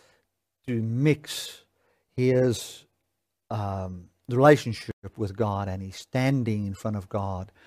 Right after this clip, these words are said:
with the law, because the righteousness of the law can be described as the, a-, as producing your own antibodies to death and sin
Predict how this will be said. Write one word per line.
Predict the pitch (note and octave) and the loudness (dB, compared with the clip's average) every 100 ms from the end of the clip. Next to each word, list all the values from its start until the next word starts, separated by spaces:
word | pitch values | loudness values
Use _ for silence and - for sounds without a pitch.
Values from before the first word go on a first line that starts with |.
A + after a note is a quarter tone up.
| - _ | -20 _
with | B2 A#2+ - | 0 0 2
the | A#2 | 0
law, | G#2 G#2+ F2+ A2+ _ _ _ _ _ - | 2 -2 -4 -14 _ _ _ _ _ -2
because | B2 C3+ A#2+ | 0 2 2
the | B2+ | 2
righteousness | A#2 C#3 D#3+ E3 D#3+ - | 4 4 2 -4 -4 -4
of | - B2 A2+ G2 | -2 -2 -2 0
the | A2+ | 0
law | G#2+ B2+ G#2+ | 4 4 2
can | F#2 A#2 A2+ | 0 -4 -2
be | A2 | -2
described | G#2 - C3 A#2+ A#2 A#2 | -4 -4 -2 0 -2 -2
as | A2 G#2+ G#2+ F#2 - _ _ _ _ - | -2 -2 -2 -6 -16 _ _ _ _ -12
the, | G#2+ A#2 A#2 A2 G#2 - _ - | -6 -2 0 0 -2 -6 _ -10
a-, | - C#3+ - | -2 -2 0
as | - | -2
producing | - G#2+ A#2 D#3 D3+ C3 A#2 | 0 0 2 2 2 0 0
your | A2+ A2+ - | 2 2 2
own | B2+ B2 B2 - | 0 0 -2 -2
antibodies | C3 B2+ A#2 G2 G2 F2+ F2+ G#2+ - _ _ _ _ _ | -2 0 -2 -2 -4 -6 -14 -18 -20 _ _ _ _ _
to | A#2 G2+ | -8 -8
death | F2 C3 B2 B2 - | -4 0 2 0 -6
and | A2 G#2 | -14 -14
sin | - - A#2+ G2 | -12 -4 -2 -2